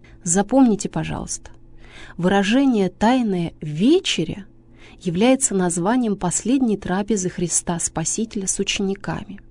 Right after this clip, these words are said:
Оба слова, входящие в состав этого выражения, пишутся с заглавной буквы. Ударение в обоих словах ставится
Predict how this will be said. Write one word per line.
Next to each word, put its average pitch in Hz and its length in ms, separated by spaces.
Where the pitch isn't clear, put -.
Оба 320 300
слова, 180 560
входящие 220 640
в - 60
состав - 580
этого 175 320
выражения, 165 680
пишутся 269 680
с 185 80
заглавной 170 720
буквы. 170 480
Ударение 208 800
в 165 140
обоих 196 500
словах 170 600
ставится 190 760